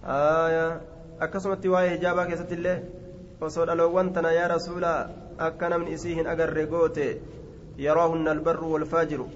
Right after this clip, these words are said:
Ka gaarii dalaguuf kaamtu dalaguu argaa jennaan, aayanni hijaaba buutee, "يا أيها الذين آمنوا لا تدخلوا بيوت النبي إلا أن يؤذن لكم" jechaan buute.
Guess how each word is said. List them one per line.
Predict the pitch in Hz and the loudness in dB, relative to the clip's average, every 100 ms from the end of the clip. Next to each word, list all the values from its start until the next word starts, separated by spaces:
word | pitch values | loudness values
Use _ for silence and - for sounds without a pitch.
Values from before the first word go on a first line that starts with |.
| - - - - - - - - - - | -16 -16 -18 -18 -18 -20 -20 -18 -18 -8
Ka | 139 | -2
gaarii | 143 156 | 2 2
dalaguuf | 165 160 147 151 | 2 0 0 -2
kaamtu | - 160 160 | 0 -2 0
dalaguu | 160 151 156 | 0 0 0
argaa | 147 135 139 | 0 0 0
jennaan, | 135 143 175 185 - - - - - - - - - - | 0 0 -2 -2 -8 -12 -14 -14 -16 -18 -18 -18 -18 -6
aayanni | 147 151 170 180 | 4 4 6 2
hijaaba | 170 160 170 165 | 0 2 2 2
buutee, | 156 160 165 | 0 0 2
"يا | 151 | 2
أيها | 160 156 | 2 0
الذين | 151 151 165 | 0 -2 0
آمنوا | 156 160 156 156 | 2 2 0 2
لا | 151 | 2
تدخلوا | 156 156 151 147 | 2 -6 -4 -2
بيوت | 151 160 | -2 0
النبي | 156 147 151 185 - - - - - - | 0 0 0 -2 -8 -14 -14 -16 -10 -2
إلا | 170 185 185 170 | 0 2 2 4
أن | 170 | 2
يؤذن | 160 160 165 | 0 0 2
لكم" | 165 165 156 | 2 2 0
jechaan | 156 151 156 156 | -2 0 0 0
buute. | 131 123 | -2 -8